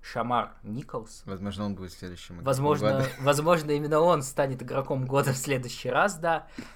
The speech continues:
Speaker 1: Поэтому сейчас
Speaker 2: А.
Speaker 1: Александру явно непросто, когда спортивный директор клуба говорит, что, ну, вы же видите, голы никто не забивает, мне нужен тот, кто умеет забивать.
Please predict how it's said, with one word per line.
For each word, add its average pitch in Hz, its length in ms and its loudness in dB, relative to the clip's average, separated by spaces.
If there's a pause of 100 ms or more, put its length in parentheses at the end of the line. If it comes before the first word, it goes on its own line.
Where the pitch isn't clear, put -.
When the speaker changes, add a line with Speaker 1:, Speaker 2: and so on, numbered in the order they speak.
(120)
Speaker 1:
Поэтому 113 880 -4
сейчас - 720 -6
Speaker 2:
А. - 20 -4
Speaker 1:
Александру 135 540 2
явно 135 340 2
непросто, 143 640 -4
когда 110 480 -10
спортивный 120 440 -10
директор 120 440 -8
клуба 123 280 -8
говорит, 110 360 -8
что, - 280 -12
ну, 104 280 -8 (300)
вы 123 100 -2
же 117 120 -4
видите, 135 320 -6
голы 135 260 0
никто 131 280 -2
не 117 120 -2
забивает, 113 580 0
мне 123 160 -2
нужен 139 260 -2
тот, 139 200 -4
кто - 180 0
умеет 151 400 0
забивать. 117 560 -2